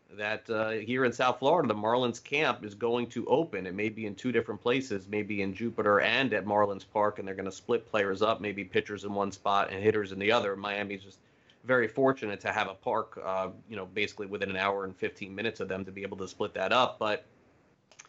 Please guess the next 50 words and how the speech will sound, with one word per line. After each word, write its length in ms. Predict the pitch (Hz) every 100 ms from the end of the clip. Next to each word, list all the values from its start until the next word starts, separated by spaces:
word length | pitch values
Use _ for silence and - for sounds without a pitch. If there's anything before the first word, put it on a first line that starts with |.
| _ _ _ _
that's 160 | 120 123
kinda 300 | - 170 170
where 180 | 170 170
we're 140 | 160
at, 240 | 165 202
Joe. 260 | - 127 151
I, 200 | 139 110
I 60 | 120
guess 280 | 135 147 151
I'll, 220 | 135 139
I'll 140 | 127
be 160 | 120 135
able 140 | 139
to 80 | 123
be 160 | 110 139
at 40 |
a 60 | 127
ballpark 540 | 120 139 139 139 139
watching 520 | 113 123 - 139 131
live 400 | 110 117 123 123
games. 460 | 117 120 131 160 156
There, 300 | 113 107 107
there 260 | 104 107 104
are 60 |
not 180 | 110 123
going 240 | 120 120
to 100 | 120
be, 400 | 104 120 117 117
uh, 180 | - 98 98
any 260 | 123 127
interviews 460 | 123 135 139 147 143
in 180 | 123 117
person, 480 | 123 135 - 208 208 _ _ _ _ _ -
uh, 220 | 50 50 50 65
now 520 | 110 107 113 120 156 117
and 120 | 101
probably 300 | 123 120 117
not 200 | 110 110
all 180 | 113 117
season 340 | 123 107 107
long. 260 | 107 117 139
All 140 | 107
the 120 | 107
interviews 320 | 107 107 110
are 40 | 107
gonna 140 | 107
be 100 | 104
done 260 | 101 107 110
on 240 | 104 101
Zoom. 480 | 98 117 117 147 190